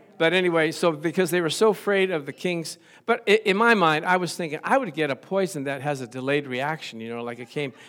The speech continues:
the next day. You know, that's what you get for watching murder mysteries. But anyway. <laughs> So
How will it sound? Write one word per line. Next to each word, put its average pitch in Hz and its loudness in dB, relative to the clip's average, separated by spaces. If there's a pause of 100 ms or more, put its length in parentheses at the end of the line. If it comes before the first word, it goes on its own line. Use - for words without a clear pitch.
(160)
the 143 -2
next 165 2
day. 165 4 (540)
You 135 -12
know, 113 -12
that's 151 -4
what 151 -10
you 131 -12
get 135 -4
for 127 -10
watching 123 -8
murder 120 -8
mysteries. 131 -10
But 165 -4
anyway. 151 0 (1400)
<laughs> 170 -8 (2250)
So 208 4